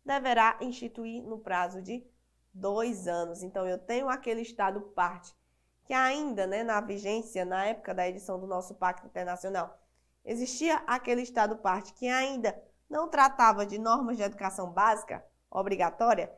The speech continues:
ele tem um período para instituir. Que período é esse? Dois anos, certo? Dois anos. Cuidado com essas questões, letra de lei, que tratam de datas específicas como essa.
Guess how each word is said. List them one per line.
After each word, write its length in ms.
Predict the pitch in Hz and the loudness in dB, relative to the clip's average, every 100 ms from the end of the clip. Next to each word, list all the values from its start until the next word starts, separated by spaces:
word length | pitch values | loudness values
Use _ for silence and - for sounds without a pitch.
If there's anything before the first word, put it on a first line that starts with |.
| _ | _
ele 240 | - 262 285 | -4 -4 2
tem 200 | 285 294 | 2 2
um 120 | 294 | -2
período 580 | 302 320 302 311 302 320 | 4 4 4 0 -4 0
para 300 | 294 269 277 | 6 6 6
instituir. 760 | 294 - 285 320 311 254 - _ _ _ _ | -4 -10 -8 -4 -4 -4 -10 _ _ _ _
Que 100 | 339 | -4
período 460 | 349 311 302 302 285 | 0 0 0 0 2
é 220 | 285 262 | 4 4
esse? 260 | - - - _ _ _ _ _ _ - | 0 -8 -18 _ _ _ _ _ _ -14
Dois 760 | 220 233 226 226 247 214 190 208 | -4 0 0 0 -2 -4 -4 -4
anos, 580 | 202 185 170 - - _ | -4 -4 -8 -10 -14 _
certo? 520 | - - 202 240 - - _ _ - | -16 0 0 0 -6 -20 _ _ -8
Dois 560 | 214 233 240 220 180 | 2 4 4 0 -4
anos. 280 | 175 165 175 - _ _ 285 | -4 -4 -10 -18 _ _ -2
Cuidado 280 | 269 277 277 | 2 2 2
com 80 | |
essas 260 | 247 226 226 | 0 0 -4
questões, 500 | 208 208 - 226 214 | -4 -4 -2 -2 -2
letra 420 | 196 220 214 190 | -2 -2 -2 -6
de 120 | 185 | -6
lei, 220 | 185 214 214 | -2 -2 -2
que 120 | - | -6
tratam 380 | 208 196 208 208 | 0 0 -2 -8
de 100 | 196 | -2
datas 560 | 196 190 196 202 196 | 6 6 6 -2 -4
específicas 800 | - 220 226 240 240 220 - 196 | -2 -2 0 -4 -4 -12 -12 -14
como 300 | - 220 233 | -8 -4 2
essa. 340 | 226 196 175 | 2 2 -4